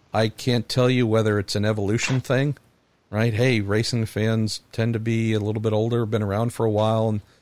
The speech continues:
they certainly have liked their combustion engines. As they get older and fade and, and whatnot,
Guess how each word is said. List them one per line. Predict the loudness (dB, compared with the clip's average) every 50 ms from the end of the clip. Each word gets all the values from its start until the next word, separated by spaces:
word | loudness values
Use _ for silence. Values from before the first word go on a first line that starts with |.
| _ _ -4
they | -4 -2
certainly | 0 0 0 0 0 0 0
have | -2 -2 -4 -4
liked | -2 -2 -2 -2 -2
their | -2 -4 -2
combustion | -2 -2 -2 0 -2 -2 -2 -2 -2
engines. | 0 0 0 0 0 -2 -2 -4 -8 _ _ _ _ _ _ _ _ -6
As | -4 -2 2
they | 2 2 2
get | 2 2 2
older | 2 2 2 2 2 2 2
and | 0 -2 -2
fade | -4 -2 0 2 2 2 2 2 2
and, | 0 0 0 -2 -2
and | -4 -4 -4 -2 -2
whatnot, | 0 -2 -2 -2 -2 -2 -2 -2 -4